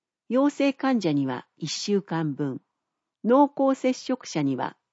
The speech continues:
五日分を届けます。食料品、パックご飯、即席麺、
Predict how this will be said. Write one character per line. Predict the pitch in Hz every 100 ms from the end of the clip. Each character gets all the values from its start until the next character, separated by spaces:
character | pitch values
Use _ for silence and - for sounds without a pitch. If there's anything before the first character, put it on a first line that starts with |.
| _
五 | 175 -
日 | - 269
分 | 247 254 233
を | 220
届 | 208 190 -
け | 165
ま | 151
す。 | - _ _ _ _ _ _ _ _ _ -
食 | - 214 277
料 | 262 254 233
品、 | - 190 175 165 _ _ _ _ _ _ _ _ -
パ | 185
ッ | - -
ク | 277
ご | 254
飯、 | - 143 107 - _ _ _ _ _
即 | - 185 -
席 | 247 240 240
麺、 | 180 127 -